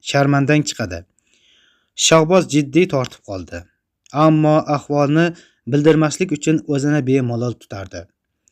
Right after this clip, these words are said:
"Voy boy, qo'rqib ketdim. Dadangiz nimaga qodirligini o'ylabsiz-u, bizning qo'limizdan ko'proq ish kelishini xayolga keltirmabsiz-da, asalim." Intizorning telefoni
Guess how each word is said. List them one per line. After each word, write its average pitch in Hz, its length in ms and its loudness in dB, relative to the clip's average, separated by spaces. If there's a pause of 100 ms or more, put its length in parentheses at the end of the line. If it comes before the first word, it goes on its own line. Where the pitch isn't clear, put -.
(420)
"Voy 147 360 6
boy, 147 280 4 (140)
qo'rqib - 380 -6
ketdim. 151 340 -2 (340)
Dadangiz 160 460 4
nimaga 147 380 0 (100)
qodirligini 139 580 0 (120)
o'ylabsiz-u, 135 520 2 (400)
bizning 143 480 2
qo'limizdan 147 480 0 (160)
ko'proq 147 520 2 (140)
ish 127 180 -8
kelishini 123 380 -4 (100)
xayolga 131 380 -2
keltirmabsiz-da, 135 800 0
asalim." 131 360 0 (960)
Intizorning 160 680 4
telefoni 160 400 0